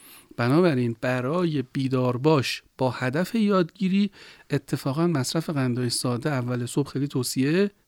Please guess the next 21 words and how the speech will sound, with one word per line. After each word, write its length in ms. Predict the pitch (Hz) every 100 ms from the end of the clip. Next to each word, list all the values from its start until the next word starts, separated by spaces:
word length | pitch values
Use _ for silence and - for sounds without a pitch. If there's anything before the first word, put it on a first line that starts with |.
| -
نمیشه. 460 | 117 107 - - - _ - - - -
بهترین 380 | 131 - 139 127
ترکیب 380 | 131 123 170
برای 220 | 147 131 143
صبحانه 680 | - 123 123 131 156 208 - - - - - -
ترکیبیه 640 | - 123 131 - 175 156 127
که 160 | 131
جزء 500 | 127 160 170 - 165
نان 800 | 139 135 139 156 196 226 240 247 240 _ _ _ _
توش 280 | - 151 -
باشه. 380 | 139 120 - 151
البته 220 | 160 180
در 140 | 175
بعضی 240 | 151 160 175
از 140 | 160
فرهنگ‌ها 420 | - 147 135 147
ممکنه 300 | 165 143 170
برنج 440 | 165 143 139 170 -
هم 240 | 165 175 - _
صبح 280 | - - 156
بخورن، 300 | 151 139 123